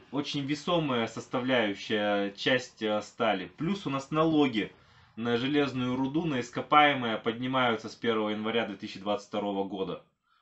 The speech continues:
Поэтому металл у нас дешеветь не может. Он не будет дешевле. И уже сейчас всем моим поставщикам, с кем я работаю, их поставщики сказали:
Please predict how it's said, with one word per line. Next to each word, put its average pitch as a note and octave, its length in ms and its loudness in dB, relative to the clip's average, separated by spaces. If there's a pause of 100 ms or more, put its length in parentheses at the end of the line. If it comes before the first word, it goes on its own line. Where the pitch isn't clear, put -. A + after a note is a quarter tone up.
(120)
Поэтому C3 600 0 (220)
металл F3 500 6
у D3 40 0
нас G2+ 380 -4 (280)
дешеветь B2+ 640 0
не A2+ 160 -4
может. B2 440 -2 (1800)
Он D3 200 -4
не D3+ 80 0
будет C#3+ 400 -6
дешевле. A2 640 -2 (580)
И C#3 100 0
уже F3 360 0
сейчас G3 640 2 (260)
всем D#3+ 560 0
моим C#3 320 0
поставщикам, D#3 1000 2 (360)
с - 140 -20
кем D3+ 240 2
я B2+ 120 2
работаю, B2 640 0 (1120)
их G#3 260 0
поставщики C#3+ 640 -2
сказали: C#3+ 760 2